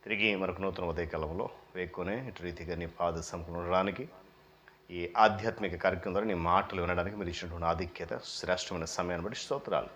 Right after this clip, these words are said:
నీ కృపాతిశయమును బట్టి మమ్మల్ని బలపరుస్తున్నావు దేవా, నీకే వందనాలు చెల్లిస్తూ ఈ దినము కూడా నీ చిత్తానుసారంగా నడవడానికి నీ ఆత్మను తోడించి బలపరచండి. యేసు నామమునే ప్రార్థన అడుగుతున్నాం తండ్రి, ఆమేన్.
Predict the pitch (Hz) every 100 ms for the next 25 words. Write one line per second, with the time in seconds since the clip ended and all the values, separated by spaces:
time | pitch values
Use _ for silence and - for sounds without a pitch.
0 | - - - - - - 92 104 101 98
1 | 95 87 95 87 85 87 117 104 85 82
2 | 87 107 127 123 - 135 135 - 95 101
3 | 104 95 90 87 87 85 - 78 - -
4 | - - - - - 98 113 110 95 98
5 | 120 104 - 87 87 85 87 85 82 82
6 | 101 107 104 101 - - - - - -
7 | 87 101 - 98 90 87 82 - 110 80
8 | 73 - - - - - - 110 113 107
9 | 87 87 80 113 - 82 80 78 69 107
10 | 107 78 73 71 - - - - - _
11 | - 147 147